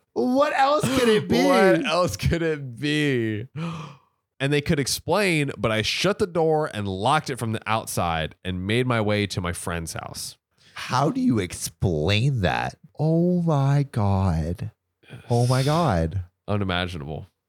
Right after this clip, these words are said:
Speaker 1: You don't talk to either of them ever again.
Speaker 2: I mean,
Speaker 1: Unforgivable.
Speaker 2: I mean, the dad, I mean, I don't know. It's t-
Speaker 1: No, I would, I, I would never talk to my dad again.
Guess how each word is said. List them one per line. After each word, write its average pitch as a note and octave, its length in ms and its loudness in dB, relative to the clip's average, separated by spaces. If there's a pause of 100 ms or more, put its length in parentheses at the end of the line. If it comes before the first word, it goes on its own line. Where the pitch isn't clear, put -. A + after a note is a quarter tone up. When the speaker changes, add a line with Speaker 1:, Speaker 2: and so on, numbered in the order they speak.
(380)
Speaker 1:
You B2+ 180 -2
don't C3 240 0
talk A#2+ 260 2
to G2+ 60 0
either G2 420 2
of F2 80 0
them E2 280 -2 (180)
ever F2+ 460 0
again. C#2 200 -8
Speaker 2:
I F#2+ 120 -2
mean, F#2 580 -4 (520)
Speaker 1:
Unforgivable. F#2 840 0
Speaker 2:
I A2 60 4
mean, A2+ 140 2
the G#2 60 0
dad, F#2 640 0 (340)
I F2+ 100 -4
mean, F2+ 340 -2
I - 140 -12
don't F#2 140 -6
know. E2+ 360 0
It's D#2+ 220 -6
t- - 100 -12 (460)
Speaker 1:
No, G2 200 0
I F2 160 0
would, G2 380 -2
I, A2+ 220 2 (380)
I A#2 100 2
would G2+ 240 0
never G2+ 640 -2
talk E2 260 0
to - 80 -10
my E2 120 -2
dad C#2 220 -2
again. C#2 340 -10